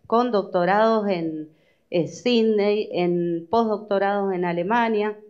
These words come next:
miembro de la Universidad de New England en Australia durante dieciocho años, y en este último tiempo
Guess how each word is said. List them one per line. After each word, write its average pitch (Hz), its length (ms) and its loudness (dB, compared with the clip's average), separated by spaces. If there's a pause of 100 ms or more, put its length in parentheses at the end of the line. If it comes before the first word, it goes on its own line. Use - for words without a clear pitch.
(460)
miembro 208 600 2
de 185 160 0
la 175 240 2
Universidad 170 640 -2
de 208 80 -2
New 202 180 0
England 208 560 -2 (340)
en 170 720 -2
Australia 196 460 -6
durante 170 380 -2
dieciocho 202 520 -4
años, 240 360 -2
y 208 60 0
en 202 100 0
este 214 220 0
último 233 400 -2
tiempo 226 460 0